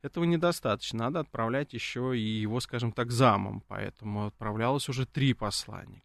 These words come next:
Внезапно выяснялось, что, например, там разветвленные клановые структуры, и отношения нужно поддерживать с каждым представителем этих кланов. Поэтому переписка разбухала,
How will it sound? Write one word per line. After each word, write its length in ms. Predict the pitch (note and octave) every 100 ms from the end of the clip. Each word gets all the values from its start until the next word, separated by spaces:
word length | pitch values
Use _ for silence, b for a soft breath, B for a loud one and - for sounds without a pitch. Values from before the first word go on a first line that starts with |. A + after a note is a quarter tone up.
| _ _ _ _ _ -
Внезапно 520 | A#2+ A2 D3 - C3
выяснялось, 640 | A2+ A2 - A#2+ B2+ B2+
что, 220 | - - G#2
например, 460 | G2+ G#2+ A2 A#2
там 180 | - G#2
разветвленные 720 | A2 G#2+ G#2 A2 B2+ C#3 A2+
клановые 420 | - A2+ A#2 G#2+ G2
структуры, 580 | - G#2 - D3 F#3
и 60 | C3+
отношения 540 | - G2+ - C#3+ E3+
нужно 300 | A#2+ C3 D3+
поддерживать 480 | - G#2 A2 C3+ C#3+
с 100 | -
каждым 340 | - B2+ C3 A#2+
представителем 680 | A#2 - G#2+ A2 - A2+ A2
этих 220 | A2 -
кланов. 420 | G#2+ G#2 A2 A2 -
Поэтому 440 | A#2 A2 A2+ A2
переписка 680 | - A#2 - C#3 - - G#2+
разбухала, 760 | G#2 A2 G#2+ - C3 F3 F#3